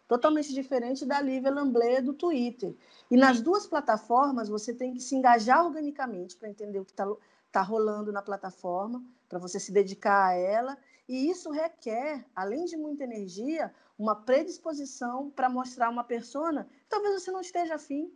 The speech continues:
Speaker 1: talvez você não, não, nem todo dia você acorda afim de colocar o teu rosto cantando uma musiquinha no TikTok, nem todo dia você tá afim de discutir com um bolsonarista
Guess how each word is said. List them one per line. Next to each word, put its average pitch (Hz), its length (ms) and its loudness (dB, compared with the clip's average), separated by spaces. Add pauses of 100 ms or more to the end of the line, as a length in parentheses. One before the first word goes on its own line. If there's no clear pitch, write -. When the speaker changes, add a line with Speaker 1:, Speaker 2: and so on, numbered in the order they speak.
(200)
Speaker 1:
talvez 262 200 0
você 269 160 -4
não, 277 120 -4
não, 254 360 -6
nem 262 160 -2
todo 254 240 0
dia 233 200 2
você 262 240 -4
acorda 247 500 2 (300)
afim 247 380 2
de 247 100 -2
colocar 233 380 2
o 226 60 -2
teu 226 160 -2
rosto 214 480 0
cantando 226 360 -6
uma 226 100 -4
musiquinha 214 500 -6
no 208 60 -4
TikTok, 220 760 2 (360)
nem 240 120 2
todo 269 240 2
dia 226 160 2
você 262 120 -6
tá 247 180 6
afim 247 260 -4
de 226 80 -8
discutir - 380 -12
com 240 140 -6
um - 20 -4
bolsonarista 220 880 -2